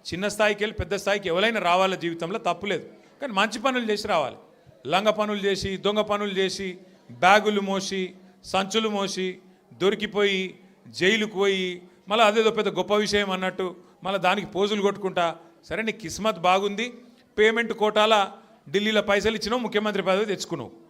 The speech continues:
అందరికి ఎరికే అది. ఇప్పుడు కూడా నెలకు నెలకు ఢిల్లీ పైసలు పంపుకుంటా పదవి కాపాడుకుంటున్నావు, సంతోషం, నువ్వు కాపాడుకో. కానీ ఆ పదవిలోకి వచ్చినోనికి సంతోషం ఉండాలి కానీ ఏడుపేంద్ర నాయన రోజు. రోజు మీరు చూడు,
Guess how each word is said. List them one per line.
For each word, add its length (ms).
అందరికి 340
ఎరికే 280
అది. 140
ఇప్పుడు 220
కూడా 160
నెలకు 340
నెలకు 240
ఢిల్లీ 240
పైసలు 260
పంపుకుంటా 440
పదవి 240
కాపాడుకుంటున్నావు, 680
సంతోషం, 520
నువ్వు 160
కాపాడుకో. 420
కానీ 320
ఆ 60
పదవిలోకి 480
వచ్చినోనికి 400
సంతోషం 480
ఉండాలి 260
కానీ 200
ఏడుపేంద్ర 380
నాయన 240
రోజు. 200
రోజు 540
మీరు 120
చూడు, 200